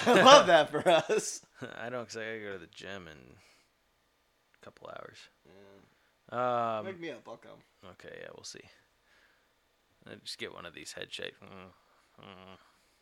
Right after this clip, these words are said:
Speaker 1: I gotta
Speaker 2: Uh,
Speaker 1: work anyways.
Speaker 2: Bills, Chiefs. Chiefs minus one and a half. What's your initial reaction to this game?
Speaker 1: What?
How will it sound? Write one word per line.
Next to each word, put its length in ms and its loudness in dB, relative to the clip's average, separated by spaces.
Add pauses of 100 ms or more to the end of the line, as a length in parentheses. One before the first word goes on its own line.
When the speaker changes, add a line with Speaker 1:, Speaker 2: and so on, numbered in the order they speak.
(840)
Speaker 1:
I 20 -10
gotta 560 0
Speaker 2:
Uh, 20 -18
Speaker 1:
work 240 -18
anyways. 600 -20 (420)
Speaker 2:
Bills, 540 2
Chiefs. 800 -6 (1300)
Chiefs 380 -4
minus 560 -4
one 240 -8
and 100 -8
a 160 -12
half. 460 -12 (1500)
What's 200 -14
your 100 -4
initial 540 -10
reaction 680 -10
to 100 -20
this 240 -14
game? 340 -14 (680)
Speaker 1:
What? 440 8